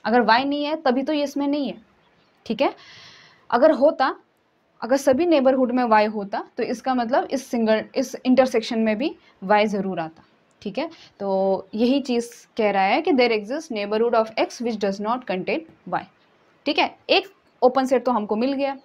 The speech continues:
एक नेबरहुड हमको ऐसा मिल गया जिसके अंदर एक्स है लेकिन वाई नहीं है। यही चीज़ आप वाई के लिए भी कह सकते हो कि similarly there must be a neighborhood of Y which does not contain X। ठीक है, तो intersection of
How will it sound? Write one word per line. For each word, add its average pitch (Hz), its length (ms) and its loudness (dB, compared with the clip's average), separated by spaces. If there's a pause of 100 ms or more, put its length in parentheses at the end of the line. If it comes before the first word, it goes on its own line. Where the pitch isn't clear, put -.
(100)
एक 262 120 0
नेबरहुड 240 400 2
हमको 254 260 0
ऐसा 247 220 -4
मिल 240 180 -4
गया 240 220 -2 (920)
जिसके 262 280 2
अंदर 294 180 6
एक्स 311 360 2
है 294 100 2
लेकिन 277 300 -2
वाई 196 220 0
नहीं 180 240 -6
है। 196 80 -12 (220)
यही 302 280 6
चीज़ 330 280 -2
आप 294 140 -2
वाई 208 200 4
के 247 160 0
लिए 254 140 -2
भी 269 100 -2
कह 262 140 0
सकते 254 340 -6
हो 277 120 -8 (1200)
कि 277 340 0 (160)
similarly 311 560 4
there 254 300 4
must 339 200 -2 (340)
be 302 140 0
a 294 60 -2
neighborhood 254 640 4
of 202 80 -6
Y 196 260 0 (340)
which 302 200 4
does 202 200 0
not 190 140 -2 (120)
contain 240 420 -2
X। 294 100 -6 (520)
ठीक 226 180 -6
है, 339 120 -4 (420)
तो 226 260 0
intersection 285 560 4
of 302 100 0